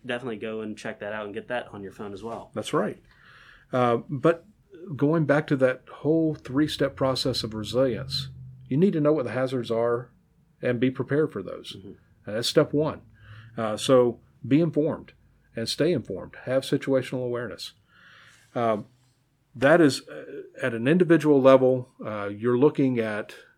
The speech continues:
Speaker 2: preparedness at an individual level, building organizational preparedness, which builds community preparedness.
Speaker 1: Mm-hmm.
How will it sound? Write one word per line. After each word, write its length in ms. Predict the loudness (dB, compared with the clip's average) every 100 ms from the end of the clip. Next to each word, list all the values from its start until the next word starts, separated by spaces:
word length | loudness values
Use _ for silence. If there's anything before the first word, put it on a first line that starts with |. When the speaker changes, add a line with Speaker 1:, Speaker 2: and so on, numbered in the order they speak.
| _ -20 -20 _
Speaker 2:
preparedness 500 | -8 0 2 2 2
at 80 | -2
an 80 | -2
individual 500 | -2 -2 -2 0 0
level, 280 | 0 -2 -4
building 500 | -2 0 0 -2 -6 _ _ _ _ _ -6
organizational 840 | -6 -6 0 2 2 0 -4 -4 -14
preparedness, 720 | -2 2 4 2 -4 -8 -8
which 220 | -10 -6
builds 380 | -4 -4 -6 -10
community 460 | -12 -6 -2 -2 -4
preparedness. 640 | -8 -10 -10 -10 -16 -14
Speaker 1:
Mm-hmm. 200 | -14 -14